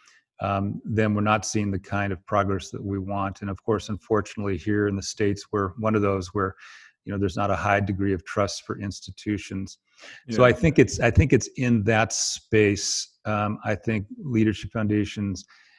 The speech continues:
Speaker 1: you know, perhaps more than ever, Rick, um, are a trusted institution, um,
Speaker 2: Yeah.
Speaker 1: you know,
Speaker 2: Yeah.
Speaker 1: because we've had, you know, feet on the ground and all of that. So, uh, again, another vein of grace for me that, that kind of surfaced with regard to this.
Speaker 2: Well, and I think,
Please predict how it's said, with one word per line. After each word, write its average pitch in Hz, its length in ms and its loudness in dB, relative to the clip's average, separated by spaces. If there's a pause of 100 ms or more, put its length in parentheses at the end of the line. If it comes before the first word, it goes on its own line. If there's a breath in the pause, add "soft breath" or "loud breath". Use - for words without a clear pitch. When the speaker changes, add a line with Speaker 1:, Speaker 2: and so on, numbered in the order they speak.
(140 soft breath)
Speaker 1:
you 110 100 -4
know, 104 80 0
perhaps 110 480 2
more 110 160 4
than 101 140 2
ever, 104 300 2
Rick, 98 440 -2
um, 107 260 -4
are 107 200 2
a 110 100 4
trusted 113 640 -2 (120)
institution, 113 680 -2 (260)
um, 101 180 -2
Speaker 2:
Yeah. 98 240 -2
Speaker 1:
you 101 60 -14 (260)
know, 117 100 -4
Speaker 2:
Yeah. 107 60 -2
Speaker 1:
because 104 260 -2
we've - 260 -4
had, 98 220 0 (120)
you 110 100 -4
know, 101 80 -4
feet 110 260 2
on 104 140 2
the 98 80 -2
ground 101 340 0
and 101 140 -4
all 98 180 0
of 92 60 -4
that. 98 260 2
So, 104 300 2 (680 loud breath)
uh, 101 340 2
again, 110 280 4
another 113 320 6
vein 110 400 4
of 98 160 -2
grace 107 400 4
for 110 160 -6
me 104 200 4
that, 101 260 -2
that 101 240 -4
kind 107 180 -2
of 95 100 -8
surfaced - 600 -4
with 98 200 -6
regard 101 360 -2
to 101 60 -4
this. 104 400 -8 (600 soft breath)
Speaker 2:
Well, 131 280 2
and 127 80 2
I 120 80 2
think, 143 400 -2